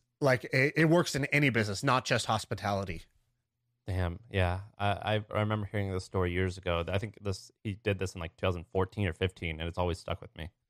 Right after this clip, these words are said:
Speaker 1: Yeah, it's dope.
Speaker 2: Um, can, let me tell you about a company that I think, I think I could,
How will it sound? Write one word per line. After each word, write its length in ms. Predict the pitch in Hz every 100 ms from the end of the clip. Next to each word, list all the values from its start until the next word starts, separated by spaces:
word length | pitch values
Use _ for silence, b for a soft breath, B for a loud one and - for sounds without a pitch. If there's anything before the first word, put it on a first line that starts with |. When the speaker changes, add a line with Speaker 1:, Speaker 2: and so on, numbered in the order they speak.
| _ _ _ _ -
Speaker 1:
Yeah, 180 | 104
it's 120 | 82 -
dope. 80 | 98
Speaker 2:
Um, 360 | 95 90 87 - _ _ _ _
can, 80 | 135
let 80 | 127
me 80 | 160
tell 180 | 160 147
you 100 | 131
about 200 | 127 120
a 20 |
company 460 | - 110 104 101 -
that 140 | - 104
I 60 |
think, 460 | 98 - 131 175 - - _ _ _ _ _ _ _ _ _ _ _ _ _
I 60 | 143
think 160 | 208
I 60 | 220
could, 360 | - 170 120